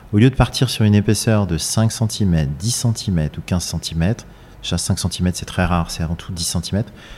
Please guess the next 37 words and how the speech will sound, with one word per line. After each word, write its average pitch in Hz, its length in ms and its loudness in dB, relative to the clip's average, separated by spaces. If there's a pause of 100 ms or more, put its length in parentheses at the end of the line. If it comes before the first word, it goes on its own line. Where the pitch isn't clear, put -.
(180)
tu 117 100 -2
peux 117 160 4
aller 113 220 8
là 120 140 4
sur 113 160 2
des 92 180 2
épaisseurs 110 500 2
de 95 80 2
l'ordre 92 280 4
de 90 220 0 (560)
quinze 104 240 4
millimètres, 98 480 2 (320)
vingt 98 240 2
millimètres. 92 560 2 (520)
Donc 98 120 0
d'un 107 80 6
point 123 140 4
de 117 60 6
vue 120 100 2
typologique, 135 720 2 (680)
quand 104 120 -2
tu - 320 -4
crées 135 380 2 (340)
avec 98 340 2
du, 95 380 2
du 92 100 0
B 95 100 4
fup, 170 240 2
tu - 120 -8
peux - 120 2
aller 107 200 6
sur 110 260 0
des, 98 320 4 (320)
sur - 220 0
des 95 160 4
typologies 120 640 4
d'ouvrages 110 680 4